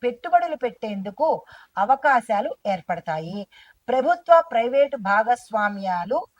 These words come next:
పెరిగే అవకాశం కూడా ఎక్కువగా ఈ సమయంలో కనబడుతోంది. అయితే దీనికి మరి మనం ఏం చేయాలి అంటే స్థిరమైన ఆర్థిక విధానాలను అనుభ-,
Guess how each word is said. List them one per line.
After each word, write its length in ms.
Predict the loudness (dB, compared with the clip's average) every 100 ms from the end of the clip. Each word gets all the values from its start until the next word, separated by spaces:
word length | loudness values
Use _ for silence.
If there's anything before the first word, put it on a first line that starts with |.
| _ _ -2
పెరిగే 440 | -2 -2 0 0 0
అవకాశం 560 | -4 -2 -4 -4 -10
కూడా 460 | -12 -16 -4 0 0 -4
ఎక్కువగా 500 | -16 -16 -16 -2 -2 -2
ఈ 80 | -8
సమయంలో 440 | -12 -12 -8 -4
కనబడుతోంది. 680 | -4 -4 -8 -12 -12 -14 -16 -20 _ -20 -6 -2
అయితే 440 | 0 0 0 0 -6 _ _
దీనికి 320 | -6 -6 -4
మరి 160 | -2 0
మనం 220 | 0 -4
ఏం 180 | -4 -4 -4
చేయాలి 380 | 0 0 0
అంటే 380 | -8 -4 -4 -4 -10 _ -20
స్థిరమైన 580 | 2 6 8 6 4 2 2
ఆర్థిక 420 | 4 2 -2 -4
విధానాలను 880 | -4 -2 -2 -2 -2 -4 -2 -4 -4 -6
అనుభ-, 320 | -6 -2 -2